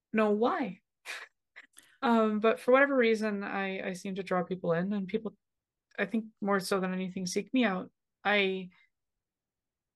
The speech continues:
I do a lot of commission art stuff, but I don't generally go looking for clients. They kinda just come to me.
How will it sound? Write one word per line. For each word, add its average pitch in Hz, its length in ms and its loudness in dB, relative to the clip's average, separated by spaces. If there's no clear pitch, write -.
I 202 100 4
do 240 140 10
a - 20 8
lot 208 180 8
of 190 60 -16
commission 185 360 -6
art 185 280 -4
stuff, - 580 -2
but 190 120 0
I 190 80 2
don't 220 240 0
generally 190 580 0
go 175 180 0
looking 170 500 -2
for - 280 -10
clients. 302 540 0
They 277 120 -8
kinda 381 320 -4
just 392 200 -4
come 240 240 2
to 208 80 -2
me. 180 380 -4